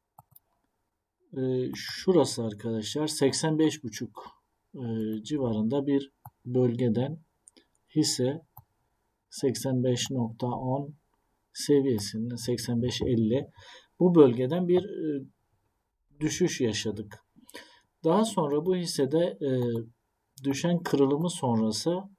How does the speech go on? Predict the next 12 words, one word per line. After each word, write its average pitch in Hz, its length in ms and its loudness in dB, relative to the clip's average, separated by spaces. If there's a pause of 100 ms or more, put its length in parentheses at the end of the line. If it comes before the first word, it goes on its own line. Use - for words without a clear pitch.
(420)
artık, 170 540 -2
e, 160 140 2 (340)
yükselen 139 760 2
trend 110 360 -2 (120)
başladı. 113 640 -2 (100)
Dip 123 180 -2
çalışmasından 120 720 -4
sonra 120 420 -4
şöyle 113 320 0
yükselen 110 600 0
ikili 110 460 -2
dip 165 180 2